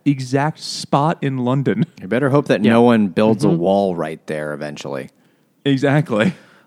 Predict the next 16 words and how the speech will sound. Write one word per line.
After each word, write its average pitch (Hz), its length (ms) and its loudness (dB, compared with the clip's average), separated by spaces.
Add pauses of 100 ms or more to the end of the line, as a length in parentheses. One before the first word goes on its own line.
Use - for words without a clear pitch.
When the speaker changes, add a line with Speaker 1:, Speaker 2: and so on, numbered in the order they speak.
(120)
Speaker 1:
But 143 140 -4
he's 143 140 6
Speaker 3:
Or 185 80 8
Speaker 1:
kinda 143 140 4
Speaker 3:
a - 20 -2
Speaker 1:
protected. - 180 -2
Speaker 3:
highway. 123 600 0
<laughs> 131 1160 0
Speaker 1:
He, 143 180 -6
he's 143 300 -2
protected 165 600 -2
as 107 240 -2
the, 117 180 -4
as 113 180 -6
it's - 140 -16
traveling 120 680 -2